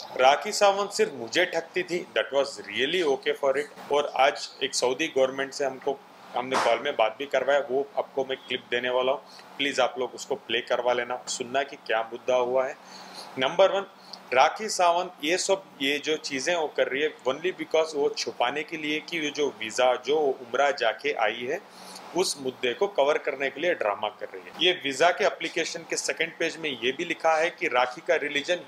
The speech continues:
हिंदू है। हिंदू religion रख के राखी सावंत उम्रा गई है। उम्रा जाके की क्या है? ना उसको एक दुआ आती है, ना उसको एक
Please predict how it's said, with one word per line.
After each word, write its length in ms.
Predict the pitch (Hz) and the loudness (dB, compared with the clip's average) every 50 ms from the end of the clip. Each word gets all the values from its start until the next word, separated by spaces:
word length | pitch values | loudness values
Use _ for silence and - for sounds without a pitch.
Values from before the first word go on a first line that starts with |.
| - 113 | -14 -14
हिंदू 300 | 123 135 135 139 131 117 | -12 -6 -2 -2 0 0
है। 60 | 101 - - - - 127 | -2 -4 -10 -10 -8 -8
हिंदू 380 | 147 160 170 175 220 240 233 | -8 -8 -6 -4 -2 -2 0
religion 400 | 190 196 180 175 170 - 180 170 151 135 | 0 -2 -2 -4 -2 -2 -4 -4 -2 -4
रख 80 | 135 - | -6 -6
के 260 | - - 156 165 160 | -4 -2 0 0 2
राखी 400 | 139 127 117 110 - - 175 180 | 2 2 2 2 0 -4 -8 -8
सावंत 440 | - - 139 123 113 113 147 170 - - - - - - - - | -2 0 0 2 2 0 -2 -6 -8 -12 -20 -20 -20 -18 -12 -8
उम्रा 360 | 147 151 151 160 165 156 151 143 | -6 -2 0 4 4 4 4 4
गई 240 | 120 123 120 113 | 2 -2 -4 -4
है। 140 | 104 98 92 - - - - - - - | -4 -6 -8 -10 -12 -14 -12 -10 -8 -6
उम्रा 220 | 131 127 131 139 135 | -2 0 0 0 2
जाके 300 | 117 135 131 - - 139 | 2 0 0 -2 -4 -8
की 220 | - - 180 190 | -8 -4 -4 -4
क्या 200 | 185 - 165 151 | -2 0 2 2
है? 200 | 151 165 165 - - - - - - - - - - | 2 2 0 -4 -10 -20 -20 -20 -20 -20 -14 -4 0
ना 120 | - 135 | 2 4
उसको 220 | 131 165 - - 123 | 2 2 0 -4 -8
एक 100 | 110 - - | -8 -4 -2
दुआ 240 | 120 127 143 156 160 | 2 4 6 6 6
आती 300 | 156 156 156 156 156 151 | 6 4 0 -2 -2 0
है, 180 | 160 160 135 - | 0 0 0 0
ना 100 | 127 127 | 0 0
उसको 220 | 120 - - 131 | 0 0 -2 -6
एक 60 | 123 | -6